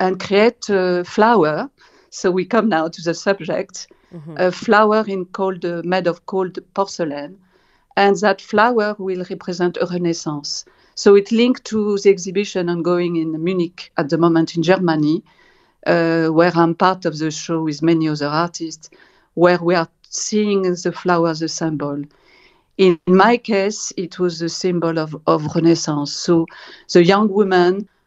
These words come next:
Speaker 1: uh, can, uh, could, uh, could, uh, have a,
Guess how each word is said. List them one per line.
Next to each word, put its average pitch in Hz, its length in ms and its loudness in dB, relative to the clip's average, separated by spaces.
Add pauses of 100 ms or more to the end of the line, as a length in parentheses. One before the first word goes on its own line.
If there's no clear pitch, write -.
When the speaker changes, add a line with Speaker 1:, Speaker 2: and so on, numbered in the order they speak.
(140)
Speaker 1:
uh, 165 300 0
can, 175 420 2
uh, 165 440 0 (280)
could, 170 320 -6
uh, 156 280 0
could, 165 220 -4
uh, 147 180 -4 (440)
have 185 440 2
a, 160 380 -2